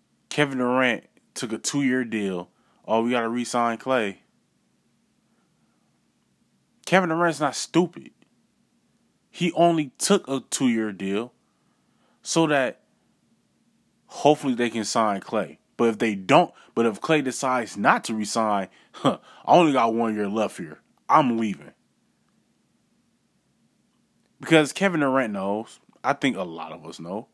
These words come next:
if Klay leaves, there's a good chance Draymond's leaving. There's a good chance Draymond will leave if Klay leaves. Because Draymond's going to see Klay leave. I mean, Klay Thompson has now won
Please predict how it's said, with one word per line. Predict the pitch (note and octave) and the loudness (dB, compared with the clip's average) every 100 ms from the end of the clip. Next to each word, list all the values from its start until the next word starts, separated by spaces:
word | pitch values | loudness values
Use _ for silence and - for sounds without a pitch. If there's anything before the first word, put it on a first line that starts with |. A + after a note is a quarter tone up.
| _ _ _ _ _ - | _ _ _ _ _ -12
if | B2 - | -10 -4
Klay | F3+ G3+ | 0 2
leaves, | G3+ G#3+ G#3+ G#3 F#3+ - _ _ _ | 2 -2 -2 -2 -6 -12 _ _ _
there's | G#2+ G#2+ | -6 -4
a | G2+ | -6
good | E2 E2+ G#2 A#2+ G2 | -8 -8 -2 -2 -2
chance | - A2+ G2+ | -2 -2 -2
Draymond's | F2 G2 E3+ E3 D#3 D#3+ | -4 -4 -6 -10 -12 -16
leaving. | D#3 D3 C#3+ - _ _ _ _ _ _ _ _ - | -20 -20 -20 -20 _ _ _ _ _ _ _ _ -2
There's | F3+ E3+ | 0 2
a | |
good | B2 G#2+ C#3 C3+ | -2 2 4 4
chance | - C3+ A#2+ G2+ | 4 2 2 0
Draymond | A2+ A2 G2+ F#2+ | -2 0 0 -2
will | F#2 | -4
leave | F#2+ G2 E2+ - - - | -4 -4 -6 -14 -20 -16
if | F#2 - | -14 -8
Klay | - F2+ | -6 -6
leaves. | D#2 - - - _ _ _ _ _ _ _ _ _ _ | -8 -16 -20 -20 _ _ _ _ _ _ _ _ _ _
Because | C#3 F3+ D3+ | 0 2 4
Draymond's | F3+ F#3 E3+ D#3 | 2 2 0 0
going | C#3+ C#3 | -2 -4
to | C3 B2 G#2 | -4 -4 -6
see | - - F#3 D#3+ | -6 -2 -2 -2
Klay | - A2+ G2 | -2 -2 -2
leave. | F2 E2+ F2 G#2+ _ _ _ _ _ _ - | -6 -10 -10 -14 _ _ _ _ _ _ -12
I | C3+ | -2
mean, | D#3+ D3 - - _ - | 0 0 -4 -16 _ -2
Klay | F3 F#3 F#3+ | 4 4 2
Thompson | - E3 D#3+ C#3 B2+ | -2 0 0 -2 0
has | C3 B2 A#2+ | 0 0 -2
now | C3 C3+ | -2 0
won | A#2+ A#2+ A2+ F#2+ E2 | 0 -2 -2 -4 -8